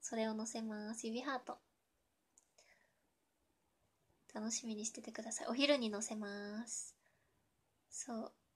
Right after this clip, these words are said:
あと、インスタにも、お昼、去年の、えっと、今日、去年の今日の写真を、ご飯なんですけど。皆さん覚えてるかな？去年の今日のご飯。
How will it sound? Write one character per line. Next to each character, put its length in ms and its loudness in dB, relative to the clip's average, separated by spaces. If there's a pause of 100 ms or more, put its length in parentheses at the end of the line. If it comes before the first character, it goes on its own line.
(200)
あ 120 8
と、 120 2
イ 200 10
ン 60 8
ス 80 6
タ 140 12
に 120 6
も、 500 10
お 40 2
昼、 320 2
去 140 6
年 300 10
の、 360 8 (680)
え 100 -2
っ 60 -14
と、 500 -2 (380)
今 140 12
日、 240 6
去 140 2
年 220 4
の 80 2
今 260 2
日 60 -2
の 200 -2 (260)
写 160 -4
真 300 2
を、 200 -2 (680)
ご 80 8
飯 240 8
な 100 -2
ん 20 -8
で 120 -6
す 100 0
け 120 -6
ど。 120 -12 (340)
皆 140 2
さ 180 6
ん 40 4
覚 140 6
え 40 4
て 120 2
る 100 0
か 80 -6
な？ 140 -2
去 160 -6
年 180 0
の 60 0
今 200 0
日 60 -2
の 80 -4
ご 80 -4
飯。 200 -4